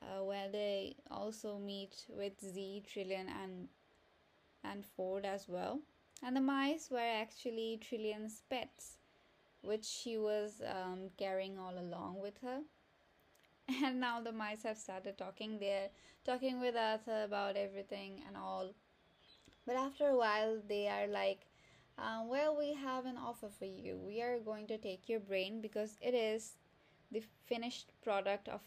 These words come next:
Earth, like, almost finished product, because Arthur was there until the very moments that Earth got destroyed." So they are going to just, like, take his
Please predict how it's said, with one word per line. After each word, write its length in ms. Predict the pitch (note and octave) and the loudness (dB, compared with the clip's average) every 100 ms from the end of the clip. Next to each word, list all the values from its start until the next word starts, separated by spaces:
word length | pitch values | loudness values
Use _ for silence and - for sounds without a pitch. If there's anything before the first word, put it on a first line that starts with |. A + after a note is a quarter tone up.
| - | -4
Earth, 460 | F#3+ F#3+ B3 - - | 2 2 2 -4 -4
like, 160 | A#3 A3 | -2 0
almost 480 | A3+ C4+ C#4 C4+ | 0 4 2 2
finished 360 | - G#3 G#3+ - | -6 -8 -8 -4
product, 440 | F3+ E3 F3 - | -2 0 -2 -6
because 340 | - G3+ G3 - | -6 0 0 0
Arthur 380 | - A#3 C4 B3 | -2 -2 0 0
was 200 | A#3 A3+ | 0 0
there 380 | G#3 G3+ G3+ G#3 - - - | 2 4 2 -2 -8 -20 -8
until 460 | - A3 A3 G#3 G3+ | -6 -4 2 2 2
the 120 | G3+ | -2
very 640 | G3 G#3 G#3 G#3 G#3 G3+ - | 2 4 6 4 0 -4 -10
moments 520 | F#3+ G3 G3 G3 G3+ - | -10 -4 -2 -2 -6 -2
that 420 | F#3 F3+ - - _ _ _ _ _ - - _ _ _ - | 0 0 -2 -12 _ _ _ _ _ -20 -20 _ _ _ 0
Earth 280 | G3 G3 - | 2 2 0
got 260 | F#3+ F#3+ | -2 -2
destroyed." 640 | F#3+ - - F#3+ G3 B3+ - - _ _ | -6 -8 0 2 2 2 -2 -20 _ _
So 460 | - - - B3 A#3 | -16 -6 4 6 6
they 160 | A3+ G#3+ | 6 6
are 160 | A3 | 6
going 300 | G#3+ A3 A3+ | 4 2 0
to 100 | A#3 | -4
just, 300 | G#3 G3+ G#3+ | 0 0 0
like, 240 | F#3 F3+ - | -2 -4 -2
take 220 | G3 F#3+ | -2 0
his 200 | G3+ | -4